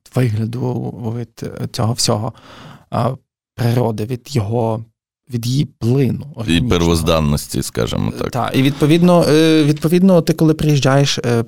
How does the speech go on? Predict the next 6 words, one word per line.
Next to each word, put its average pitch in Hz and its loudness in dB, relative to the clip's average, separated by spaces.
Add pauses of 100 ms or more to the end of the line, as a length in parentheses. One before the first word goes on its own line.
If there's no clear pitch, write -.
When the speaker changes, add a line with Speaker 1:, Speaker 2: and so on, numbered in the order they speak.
(120)
Speaker 1:
е, 113 2
їдеш 117 0
човном, 117 2
чи - -4
йдеш 120 0
човном 127 2